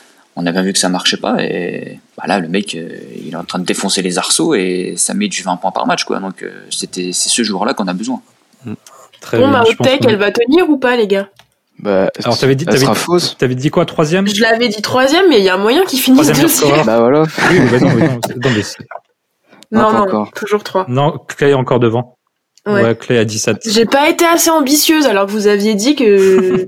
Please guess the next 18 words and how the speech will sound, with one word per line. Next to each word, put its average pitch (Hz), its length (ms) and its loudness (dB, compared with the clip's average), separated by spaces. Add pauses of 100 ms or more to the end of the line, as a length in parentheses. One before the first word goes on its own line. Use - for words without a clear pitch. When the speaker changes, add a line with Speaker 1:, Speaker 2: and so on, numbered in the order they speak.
Speaker 2:
<laughs> - 40 -20
Speaker 3:
que - 160 -12
c'était 214 300 -2
fou. 254 420 -6 (920)
Speaker 2:
Bah, 127 120 0
ju-, 139 160 0
justement, 139 680 0
euh, 107 840 0
je 107 160 -6
vais 107 40 0
vous 110 140 -2
demander 117 560 0
comment 139 340 0
vous 117 140 -2
positionnez 117 500 -2
sur 113 160 -4
Luka 101 200 -4
Clay, 127 360 -2